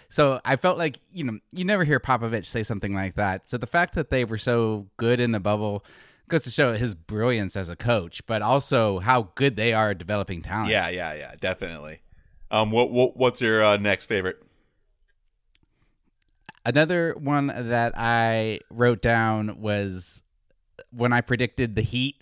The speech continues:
Speaker 1: beating the Bucks.
Speaker 2: Yeah.
Speaker 1: Uh, in the, in that series, and you looked at me. I remember you looking at me like I was crazy. I think that the Heat were plus five hundred to win that series or something like that.
Speaker 2: Yeah.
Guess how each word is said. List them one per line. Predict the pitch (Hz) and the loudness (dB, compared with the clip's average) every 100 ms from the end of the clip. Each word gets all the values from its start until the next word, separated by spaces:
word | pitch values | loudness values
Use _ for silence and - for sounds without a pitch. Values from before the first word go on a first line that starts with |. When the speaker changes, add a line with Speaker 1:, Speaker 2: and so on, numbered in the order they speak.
| 101 | -6
Speaker 1:
beating | 120 123 120 107 | -2 2 2 0
the | |
Bucks. | 85 131 - - - - - _ _ _ - | 0 0 0 -6 -12 -12 -16 _ _ _ 0
Speaker 2:
Yeah. | 107 95 - _ _ _ _ _ - | 2 2 0 _ _ _ _ _ -4
Speaker 1:
Uh, | 113 110 | 0 0
in | 127 139 | 2 4
the, | 131 123 | 4 2
in | 131 | 0
that | 123 113 | 0 -2
series, | - 165 156 104 90 - | -2 0 0 0 -6 -6
and | 127 127 120 110 - - - | -2 0 0 -4 -8 -16 -2
you | 220 | 4
looked | 254 - | 4 4
at | 165 | 2
me. | 147 | 6
I | 175 | 4
remember | 220 208 190 | 4 2 2
you | 190 | 2
looking | 202 180 | 0 0
at | 170 | 2
me | 160 | 4
like | 156 143 | 4 4
I | 135 | 4
was | 131 | 2
crazy. | - 165 170 147 135 | 4 4 4 2 2
I | 127 | 2
think | 156 160 - - | 2 -2 -6 -2
that | 131 139 - - | 4 4 4 0
the | 131 | -2
Heat | - 131 135 | 0 -2 -2
were | 120 113 107 104 101 92 _ _ _ _ _ _ _ - | -2 -2 -2 -2 -6 -8 _ _ _ _ _ _ _ -8
plus | 123 127 131 - | 2 4 4 0
five | - 117 123 104 | 4 6 4 2
hundred | 120 135 147 | 2 4 4
to | 139 | 4
win | 143 143 | 4 2
that | 143 | 0
series | - 151 151 143 | -2 -2 -2 -2
or | 147 | -4
something | 151 147 151 | -4 -4 -2
like | 151 147 | -2 0
that. | 160 160 | 0 2
Speaker 2:
Yeah. | 113 98 | 0 -4